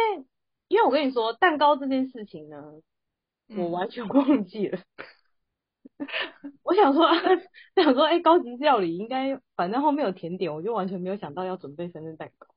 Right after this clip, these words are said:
Speaker 1: 但因为他，
Speaker 2: 嗯。
Speaker 1: 但因为他生日那天是中秋节，我送了他一颗蛋黄酥。<laughs>
Speaker 2: 他应该会想说，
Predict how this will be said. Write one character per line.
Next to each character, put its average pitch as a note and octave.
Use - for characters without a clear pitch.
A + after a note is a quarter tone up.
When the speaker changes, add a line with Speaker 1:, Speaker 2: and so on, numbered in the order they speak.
Speaker 1:
但 F#4
因 F4+
为 F4
他， D#4+
Speaker 2:
嗯。 -
Speaker 1:
但 F4
因 E4
为 E4
他 D#4+
生 D#4+
日 D4
那 C4+
天 C4
是 C#4
中 B3
秋 A3+
节， C3
我 F#3+
送 D#4
了 B3+
他 C#4
一 C4+
颗 C4
蛋 A3+
黄 F3+
酥。 F3+
<laughs> -
Speaker 2:
他 F4
应 D4+
该 F4
会 F#4+
想 G#3+
说， C#4+